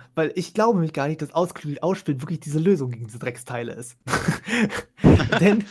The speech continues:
ich, ich, ich sag's, ich sag's euch ganz ehrlich, ähm, wer mal öfter so gegen diese Bots spielt,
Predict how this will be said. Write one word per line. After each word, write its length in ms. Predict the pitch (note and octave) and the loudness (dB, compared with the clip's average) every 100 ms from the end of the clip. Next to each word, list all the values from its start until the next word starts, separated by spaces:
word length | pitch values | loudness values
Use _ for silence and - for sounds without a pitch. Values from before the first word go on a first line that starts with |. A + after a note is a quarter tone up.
| - G#3 | -10 -6
ich, 200 | G3 G#3 | -4 -4
ich, 320 | G3+ G3+ G3 | -4 -6 -6
ich 100 | E3+ | -4
sag's, 240 | D3 G3 - | -4 -4 -4
ich 160 | F3+ C#3+ | -4 -2
sag's 260 | G3+ - | -2 -2
euch 140 | F3 E3 | -4 -4
ganz 240 | D#3 D#3 | -6 -4
ehrlich, 360 | - E3+ F3 - _ _ _ - | -2 -2 -2 -4 _ _ _ -4
ähm, 400 | D3 C#3+ C#3+ B2+ _ _ _ _ _ _ _ _ | -2 -2 -4 -8 _ _ _ _ _ _ _ _
wer 120 | E3+ E3+ | 0 2
mal 100 | E3 | 0
öfter 340 | E3+ F#3 E3+ | -2 -2 -2
so 240 | D3 D#3+ | 0 -2
gegen 260 | D3+ D#3+ E3 | -2 -2 -2
diese 180 | C3+ C#3 | -2 -2
Bots 200 | D3 D3 | -2 -4
spielt, 440 | - - F#3+ G#3 | -8 -4 -4 -4